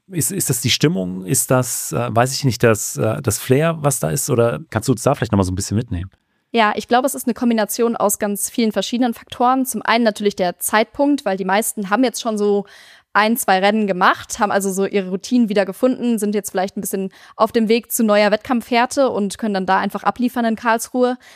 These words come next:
Speaker 2: Aber natürlich auch die ganzen Rahmenbedingungen. Also das hatte ich ja gerade schon angesprochen, diese Flutlichtatmosphäre ist die perfekte Uhrzeit, es ist noch nicht zu heiß.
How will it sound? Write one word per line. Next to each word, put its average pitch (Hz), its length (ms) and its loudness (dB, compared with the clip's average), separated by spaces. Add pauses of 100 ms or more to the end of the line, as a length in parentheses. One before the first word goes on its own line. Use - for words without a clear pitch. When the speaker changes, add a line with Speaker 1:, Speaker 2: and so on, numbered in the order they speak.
(200)
Speaker 2:
Aber 220 160 4
natürlich 208 340 -2
auch 196 120 2
die - 100 -8
ganzen 196 440 0
Rahmenbedingungen. 185 800 0
Also 175 140 -4
das - 100 -8
hatte 208 140 -6
ich - 60 -6
ja 190 60 0
gerade 185 220 2
schon - 120 -8
angesprochen, 202 540 0
diese 185 360 0 (300)
Flutlichtatmosphäre 226 1080 2
ist 202 140 0
die 214 60 -4
perfekte 220 420 -2
Uhrzeit, 214 480 4
es 185 100 -4
ist 196 140 -4
noch 190 100 0
nicht - 480 -2
zu 285 400 -2
heiß. 262 560 0